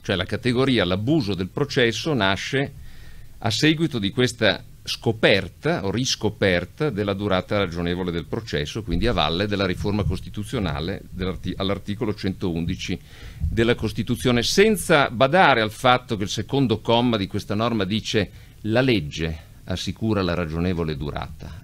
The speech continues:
La legge, il legislatore, attraverso l'organizzazione delle strutture,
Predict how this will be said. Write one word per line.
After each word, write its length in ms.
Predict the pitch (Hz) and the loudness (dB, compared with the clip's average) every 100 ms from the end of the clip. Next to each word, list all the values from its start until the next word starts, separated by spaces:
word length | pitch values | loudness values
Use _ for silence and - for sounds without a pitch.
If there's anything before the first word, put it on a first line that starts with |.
| - | -12
La 260 | 85 87 107 - | -6 -6 -6 -8
legge, 680 | 85 78 67 71 80 76 - - - - | -8 -8 -8 -10 -10 -10 -18 -20 -18 -6
il 160 | 98 107 | -2 0
legislatore, 880 | 104 92 90 95 - 104 80 85 | -2 -4 -4 -4 -2 -2 -2 -2
attraverso 480 | 90 - 87 98 - | -4 -4 -2 -2 -4
l'organizzazione 720 | 85 80 87 82 87 - 107 | -4 -2 -4 -4 -6 -2 0
delle 140 | 90 82 | 0 -2
strutture, 720 | - 117 - 90 101 113 | -4 -6 -2 0 2 2